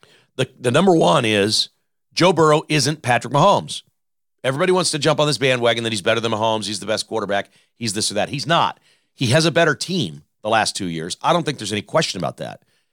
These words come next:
He's had a better roster around him and a better team. But this, you know, Bengals and Bengals fans calling Arrowhead Stadium Burrowhead now,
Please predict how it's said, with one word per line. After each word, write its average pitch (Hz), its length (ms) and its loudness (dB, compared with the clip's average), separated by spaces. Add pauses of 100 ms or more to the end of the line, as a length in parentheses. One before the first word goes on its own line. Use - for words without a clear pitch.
He's 117 100 -8
had 131 120 2
a 120 40 -2
better 135 220 2
roster 135 400 0
around 95 280 -2
him 110 240 -6 (400)
and 120 120 -4
a - 20 -2
better 127 200 2
team. 127 360 -2 (1500)
But 143 140 -2
this, - 380 2 (260)
you 147 100 -6
know, 120 120 2
Bengals 151 520 2
and 120 120 -4
Bengals 139 280 0
fans 131 300 0
calling 120 400 0 (260)
Arrowhead 135 360 2
Stadium 123 440 0
Burrowhead 139 520 4
now, 139 420 0